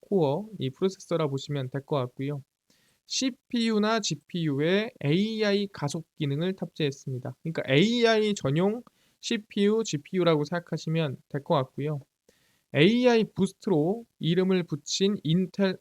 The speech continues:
엠피유는 씨피유를 거치지 않아 에이아이 가속 기능을 지원하고 이전 세대 제품보다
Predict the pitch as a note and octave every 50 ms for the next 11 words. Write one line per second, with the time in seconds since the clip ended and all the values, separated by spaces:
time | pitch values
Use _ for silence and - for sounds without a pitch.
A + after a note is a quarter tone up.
0 | _ - - C#3+ D#3 F#3 F#3+ F#3+ - - A3 G#3+ G#3 E3 C3+ B2+ B2+ D3 G3 G#3
1 | - _ _ _ _ _ _ _ _ _ _ _ - - A#3 A#3+ A#3+ - - -
2 | B3 A#3+ A#3+ A#3 G#3+ E3+ D3 C#3 - - F3 E3 D#3+ - - D#3 C3+ B2+ C3+ D3+
3 | E3 F3+ F3 - - C3+ C#3+ D#3+ F3 F3+ F3+ F3+ E3+ E3+ E3 E3 E3 - - -
4 | C#3+ - - G#3 G#3 - _ - G#3 G3 F#3+ G3 F#3+ F3+ E3+ - D#3 D3+ D3+ D3
5 | C#3 B2+ B2 B2 D3 E3 - _ _ _ _ _ _ _ _ _ _ _ - D3+
6 | D#3 E3+ F#3 A3 A3+ A3+ A3 G3+ G3+ G3+ G3 E3 D3+ C#3 - - E3 E3 E3 D#3
7 | D3+ D3+ D3 E3+ F3+ G3